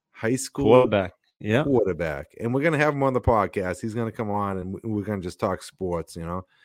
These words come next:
Speaker 1: He never played hockey, but, uh, he's just a, a super person, and, uh, it was really cool to meet him. And then I got home and did,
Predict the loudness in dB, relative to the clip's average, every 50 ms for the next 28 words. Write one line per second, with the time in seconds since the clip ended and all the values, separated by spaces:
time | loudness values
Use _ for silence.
0 | _ _ _ -8 -8 -6 -6 -2 0 0 2 2 2 2 2 2 0 0 -2 -4
1 | -2 -2 -2 -4 -4 -6 _ _ _ _ _ _ _ _ _ _ _ -10 -8 -6
2 | -4 -4 -4 -4 -4 -4 -6 -6 -8 -8 -8 -8 -8 -6 -6 -6 -6 -4 -4 -4
3 | -4 -4 -4 -6 -8 -8 -8 -6 -4 -2 0 0 2 0 0 0 2 2 2 2
4 | 0 -2 -4 -6 -6 -6 -6 -8 -10 -12 -10 -8 -8 -6 -6 -8 -8 -8 -8 -8
5 | -8 -6 -8 -8 -8 -8 -8 -4 0 2 4 4 4 2 0 -2 -6 -6 -4 -6
6 | -8 -8 -6 -6 -6 -6 -6 -8 -8 -8 -10 -12 _ _ _ _ _ _ _ _
7 | _ _ _ -8 -2 0 2 2 2 2 0 0 0 0 0 0 0 -2 -2 0
8 | 0 0 0 0